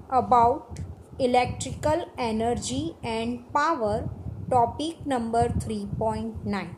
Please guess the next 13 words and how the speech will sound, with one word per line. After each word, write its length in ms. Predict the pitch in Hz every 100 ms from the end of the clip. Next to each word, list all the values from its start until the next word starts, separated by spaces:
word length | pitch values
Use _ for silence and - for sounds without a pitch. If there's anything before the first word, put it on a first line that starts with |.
| - - - - - - - - - - - - - -
Now 260 | 247 302 370
in 180 | 381 392 -
eleventh 480 | 240 233 226 254
standard, 600 | - 320 277 262 269 320 - - - - - - - -
we 160 | 220 269
discussed 720 | 214 247 - - 285 330 - -
about 560 | 277 262 269 277 -
power. 540 | - 214 208 214 320 - - - -
So 460 | 311 311 392 - -
the 80 | 247
definition 800 | 202 233 226 269 285 311 370 349
of 300 | 330 330 -
power 580 | 294 240 262 240 214